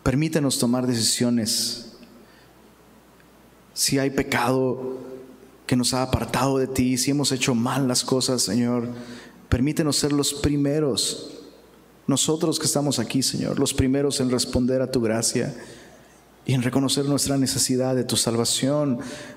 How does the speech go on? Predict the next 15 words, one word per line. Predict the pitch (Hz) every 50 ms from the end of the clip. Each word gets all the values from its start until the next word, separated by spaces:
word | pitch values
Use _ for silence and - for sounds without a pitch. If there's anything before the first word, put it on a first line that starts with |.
| -
de | - 127
tu | - - 120 123
perdón, | 127 117 117 110 135 143 156 160 156 147 135 120
de | 113
tu | 117 - 131 123 120 120 113 - - - - - - - - - - - -
limpieza | 127 135 139 127 135 - 113 127 127 131 - - 131
en | 131
nuestra | 135 110 - - 107 101
vida, | 104 104 104 107 - -
Señor. | - - - - - 120 117 - - - - - - - - - - - - - - - - - - - - - - - - - - - - - - - - - - - - - - - - - - - 143
Y | 131
gracias, | 139 139 139 143 - 147 131 -
Señor, | - 123 113 110 107 107
por | - 120 117 110 107 - - -
hablarnos | - 110 113 123 117 117 131 139 143 147 143 135 - - - - -